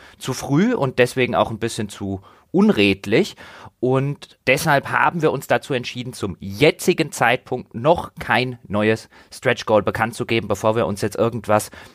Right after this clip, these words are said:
wild aus dem Arm schütteln, beziehungsweise irgendwas an ein Stretch Goal knüpfen, von dem wir der Meinung sind, das bräuchte noch ein oder zwei Monate Vorbereitungszeit,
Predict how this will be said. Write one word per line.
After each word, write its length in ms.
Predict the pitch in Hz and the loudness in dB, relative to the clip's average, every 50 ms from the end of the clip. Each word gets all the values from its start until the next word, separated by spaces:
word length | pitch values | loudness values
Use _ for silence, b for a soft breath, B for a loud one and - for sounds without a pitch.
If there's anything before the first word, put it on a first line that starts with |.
| B B B B | B B B B
wild 300 | 117 110 139 151 - - | 0 2 2 2 4 2
aus 180 | 104 120 - | 2 2 2
dem 160 | - 131 117 80 | 2 0 2 2
Arm 220 | 107 113 131 143 | 2 2 2 0
schütteln, 400 | - - 143 127 - 143 127 120 | -2 -2 -2 0 0 0 -2 -2
beziehungsweise 720 | - - - - 123 120 120 - - 107 107 113 110 123 | -4 -6 -4 -2 -2 -2 -2 -2 0 2 2 4 4 4
irgendwas 360 | - 117 117 123 123 117 110 123 | 2 2 2 2 0 0 0 0
an 100 | 110 104 | 0 0
ein 120 | 104 107 | -2 -2
Stretch 320 | - - 117 110 - - | -2 0 0 0 0 0
Goal 160 | - 113 107 104 | 0 0 0 0
knüpfen, 400 | - - 110 107 - - 113 - | 0 -2 -4 -4 -4 -6 -8 -4
von 140 | 113 107 | -2 -2
dem 140 | 98 107 98 | 0 0 0
wir 80 | 107 101 | 2 2
der 80 | 104 | 2
Meinung 340 | 101 98 92 101 107 101 98 | 4 4 2 2 2 0 -4
sind, 220 | - - 101 95 B B B B B B B | -2 -4 -4 -4 B B B B B B B
das 120 | 104 104 | -2 -2
bräuchte 340 | 95 104 107 110 107 - 113 | 2 4 4 4 4 2 -2
noch 120 | 101 98 71 | -2 0 0
ein 160 | 78 107 107 | 0 0 0
oder 180 | 101 107 104 | 0 0 0
zwei 200 | - - 101 95 | 0 2 0 0
Monate 400 | 107 101 101 101 101 95 92 104 | 2 0 0 0 0 0 0 -2
Vorbereitungszeit, 1120 | - - 151 156 156 151 131 127 123 - 131 120 - - - - - - 107 101 113 - | 0 2 2 4 4 4 4 4 2 0 -2 -8 -8 -10 -12 -8 -2 2 2 2 2 0